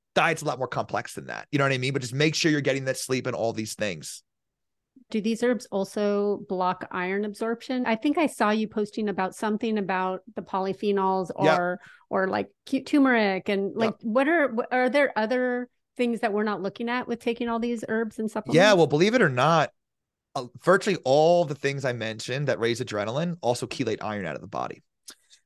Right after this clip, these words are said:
Speaker 1: And a lot of these also affect the metabolism of prescription medications. So, like, I, I dive into this more into this mastery course I'm making, but, like,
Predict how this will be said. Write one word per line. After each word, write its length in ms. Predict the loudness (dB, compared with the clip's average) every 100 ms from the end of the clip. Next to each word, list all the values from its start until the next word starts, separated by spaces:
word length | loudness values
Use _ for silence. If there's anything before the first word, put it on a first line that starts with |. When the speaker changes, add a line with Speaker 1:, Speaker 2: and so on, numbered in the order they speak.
| _ _ 2
Speaker 1:
And 260 | 2 2 2
a 80 |
lot 220 | 6 6 6
of 80 |
these 140 | 4 0 0
also 420 | 0 2 2 2
affect 320 | 2 -2 -2
the 80 | -4
metabolism 680 | -4 0 2 2 0 -2 -4
of 100 | -4
prescription 440 | -4 -4 -4 -4
medications. 800 | -6 -8 -8 -8 -8 -12 -14 -14 -16 -20 -14
So, 800 | -2 4 6 6 6 4 2 -4 -4
like, 160 | 0 2
I, 160 | 0 0 -2
I 60 |
dive 260 | 2 2 2
into 100 | 0
this 220 | -4 -4
more 240 | 0 0
into 160 | 0 -2
this 260 | -6 -6 -10 _
mastery 400 | 2 2 4 0
course 320 | 0 0 0
I'm 140 | -2 -6
making, 460 | -8 -6 -6 -6
but, 180 | -4 -2
like, 160 | -2